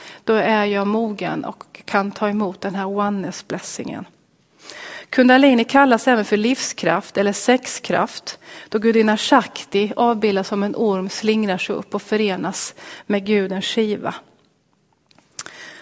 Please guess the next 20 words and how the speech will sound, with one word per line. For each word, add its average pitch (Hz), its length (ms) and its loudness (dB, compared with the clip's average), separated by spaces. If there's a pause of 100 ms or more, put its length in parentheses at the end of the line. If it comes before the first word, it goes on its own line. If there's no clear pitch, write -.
(340)
Och 240 140 0
som 240 140 2
jag 233 140 4
sa 202 360 6
så 247 160 -2
är 214 240 2
de 226 120 0
här 214 240 2 (100)
yoga 226 400 4
och 190 60 -2
meditationen 190 720 -2
avsiktligt 220 720 0
utformade 196 480 -2
för 190 120 -6
att 185 100 -6
väcka 190 480 -2
denna 202 240 0
kundalini-orm 196 1000 -2
inom 196 360 0
mig. 185 260 -6